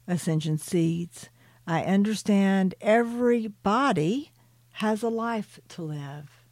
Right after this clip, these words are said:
And just a reminder, beloved, that, um, in the one, two, three step-by-step Ascension program over at C C star seeds dot me,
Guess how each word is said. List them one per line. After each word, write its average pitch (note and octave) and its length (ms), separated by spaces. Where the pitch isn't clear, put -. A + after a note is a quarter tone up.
And E3+ 120
just F3 220
a F#3 60
reminder, E3 600
beloved, E3 640
that, D#3 340
um, D#3 460
in F3+ 280
the E3+ 300
one, F3+ 260
two, G3+ 180
three F3 440
step-by-step F3+ 1000
Ascension F#3+ 460
program E3 840
over E3+ 420
at C#3 100
C D#3+ 160
C G3 160
star G3 320
seeds F3+ 360
dot D#3 340
me, F#3 600